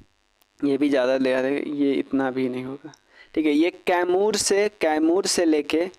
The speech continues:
मुंगेर यहाँ पे आपको दिखने मिलेगा, और even बांका district में भी फैला है इस तरह से। ठीक है, इसका area इतना है। दो, अब समझ लेते हैं, इसके दो part है।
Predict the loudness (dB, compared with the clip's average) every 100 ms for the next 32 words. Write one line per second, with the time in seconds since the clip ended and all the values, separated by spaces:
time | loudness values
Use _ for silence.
0 | -20 _ -6 -2 0 2 2 2 0 -2
1 | -2 -2 -2 -2 -2 0 0 0 0 -2
2 | -4 -8 -20 -6 0 0 2 0 2 0
3 | 0 0 -2 0 0 0 -2 -2 -2 -2
4 | -2 -4 -4 -4 -4 -6 -8 -6 -6 -6
5 | -8 -10 -12 -12 -16 -18 -20 _ _ _
6 | _ _ _ _ -4 -2 -4 -8 -8 -4
7 | 0 0 2 2 4 2 2 0 0 0
8 | -2 -4 -10 -18 -4 0 0 0 -2 -2
9 | -2 -4 -2 -2 -2 -4 -4 -2 -2 0
10 | 0 0 0 0 0 -2 -2 -6